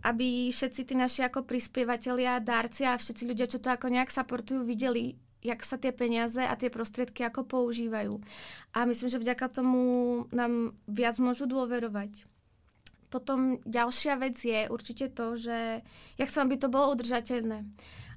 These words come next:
A chcem, aby to bolo dlhodobo udržateľné, pretože spraviť, eh, nejaký fundraising raz a spraviť, eh, nejaký lekársky výjazd raz je v princípe jednoduché.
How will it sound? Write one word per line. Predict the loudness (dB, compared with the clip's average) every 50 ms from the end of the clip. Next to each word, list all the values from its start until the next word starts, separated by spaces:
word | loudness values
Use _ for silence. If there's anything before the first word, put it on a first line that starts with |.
| -2
A | 0 0 2 2
chcem, | 2 2 2
aby | 2
to | 2 2 4 4
bolo | 4 4 4
dlhodobo | 2 2 2 2 2 2 2 0 0
udržateľné, | 0 -2 -4 -4 -4 -6 -4 -4 -4 -4 -2 -4 -4 -6 -8 -6
pretože | -4 -2 -2 -2 -2 -2 -2 0 0 0 0 0 0
spraviť, | -2 -6 -8 -6 -2 2 2 2 2 2 0 -2 -2 -4 -10 -16
eh, | -16 -20 -20 -20 -20 -20 -20 -20 -20 -20 -18 -8 -4 0 2 2 4 4 2 2 4
nejaký | 6 6 6 6 4 2
fundraising | 2 4 4 6 6 4 4 2 2 2 2 2 4
raz | 4 6 6 6 6 4 -2 -8 -8 -8 -6
a | -4 -4
spraviť, | -4 -4 -4 0 2 4 4 4 4 2 0 0 0 0 -2 -4 -6 -4 0
eh, | 0 2 4 4 4 2 2 0 2 2
nejaký | 2 4 4 2 0 -2 -4 -6 -4 -2 0 0 0 0 0 0 -2 -4 -6 -8 _ _ -20 -18 -12 -12 -12 -12 _ -2
lekársky | 0 0 2 4 4 2 2 2 -2 -2 0
výjazd | 2 2 2 2 2 2 0
raz | 2 2 0 -2 -6 -12 -20 -20 _ -20 -20 -16 -16 -12 -6 -2
je | 0
v | 0 0 0 0
princípe | 2 2 2 2 0 -2 -6 -6 -6 -2 0 2 2 2
jednoduché. | 2 0 0 0 2 0 0 0 -2 -6 -6 -6 -6 -6 -6 -8